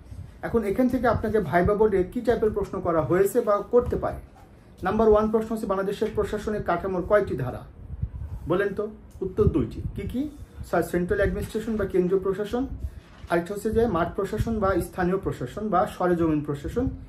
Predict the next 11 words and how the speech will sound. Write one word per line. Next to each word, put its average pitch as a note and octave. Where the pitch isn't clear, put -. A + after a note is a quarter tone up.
ইংলিশে G#3+
বলে F#3+
এটিকে F3+
ফিল্ড G3+
অ্যাডমিনিস্ট্রেশন। B2
তাহলে A3
এটা A#3+
গেল A#3
এক A3+
নম্বর F3
প্রশ্ন। -